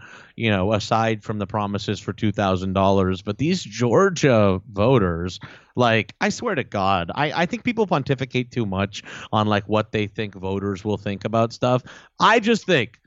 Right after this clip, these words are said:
that if I was told very specifically I'd get two thousand dollars and then it took till, like, June for me to get, like,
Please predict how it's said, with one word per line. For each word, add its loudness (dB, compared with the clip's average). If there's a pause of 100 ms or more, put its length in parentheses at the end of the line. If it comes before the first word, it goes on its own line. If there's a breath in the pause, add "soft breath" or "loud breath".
(160)
that 0
if -2
I 2
was -4
told -8
very -4
specifically -6
I'd -4
get -4
two -4
thousand 0
dollars 0 (240 loud breath)
and 0
then 4
it 0
took -2
till, 2
like, -2 (120)
June -2
for -4
me -4
to -2
get, 0
like, -2